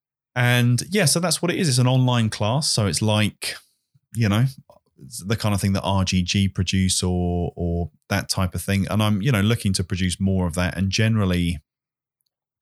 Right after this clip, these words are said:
from a, from a kind of purely business point of view, produce more, uh, kind of evergreen stuff that can, that can earn me some money without me, uh, being there.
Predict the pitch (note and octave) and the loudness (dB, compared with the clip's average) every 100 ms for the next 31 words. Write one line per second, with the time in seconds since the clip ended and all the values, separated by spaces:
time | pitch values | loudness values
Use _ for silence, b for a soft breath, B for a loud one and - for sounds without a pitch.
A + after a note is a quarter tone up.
0 | - B B B B _ - C#3 A2+ G#2 | -16 B B B B _ 0 2 4 2
1 | - A2+ G2+ - G#2+ F2+ - G2+ F2 - | 2 2 2 0 -2 -2 0 0 0 0
2 | C3 C#3+ F#2+ - E2 D#2+ D#2 E2 E2 - | 2 4 2 0 -4 -4 -4 -2 -4 -2
3 | F2 F#2+ F#2 - F#2+ F2+ F2+ E2+ - - | -4 0 0 0 0 0 0 -2 -6 -10
4 | C#2 - - - - F2+ D#2+ - F#2 F2+ | -8 -8 -8 -8 -2 -2 -2 -4 -2 -2
5 | F2+ F2 F2 F2 - F2 E2 - D#2 C2+ | -2 -2 0 -2 -2 -2 -4 -6 -8 -6
6 | E2+ E2+ E2 - D#2+ - E2+ F2 D2+ F#2 | -4 -2 -4 -4 -8 -4 -2 -2 -2 -2
7 | F2+ E2+ E2+ - F2+ F2+ E2+ E2 E2 E2+ | 0 2 0 0 0 0 0 0 -2 -2
8 | D#2 D#2+ D#2+ D2+ b b b b - E2+ | -4 -4 -4 -6 b b b b -6 -4
9 | D#2 F#2 F#2 F2 F2 E2 E2+ E2+ D2+ | -4 0 2 2 0 0 0 -2 -4